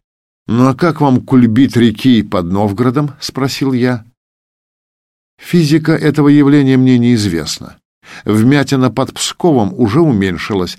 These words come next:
а синусоида под Новгородом держится. Но едва ли мы сможем изучить явление, чтобы сделать определённые выводы.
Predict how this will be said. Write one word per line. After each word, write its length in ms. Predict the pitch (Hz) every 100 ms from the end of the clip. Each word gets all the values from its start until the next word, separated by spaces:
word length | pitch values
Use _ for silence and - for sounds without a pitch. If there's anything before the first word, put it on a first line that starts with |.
| - - -
а 240 | 131 131
синусоида 920 | - - 131 131 - - 214 156 107
под 280 | 87 117 107
Новгородом 640 | 113 104 82 90 85 87 110
держится. 760 | 151 143 113 110 - 120 107 _ _ - - -
Но 120 | 135
едва 380 | 131 156 165 175
ли 80 | 147
мы 120 | 113
сможем 420 | - 135 117 123
изучить 480 | 113 127 - 127 107
явление, 440 | 127 139 165 131
чтобы 300 | 107 139 113
сделать 420 | 107 98 131 107 120
определённые 680 | 98 113 131 123 98 104 113
выводы. 480 | 127 80 78 73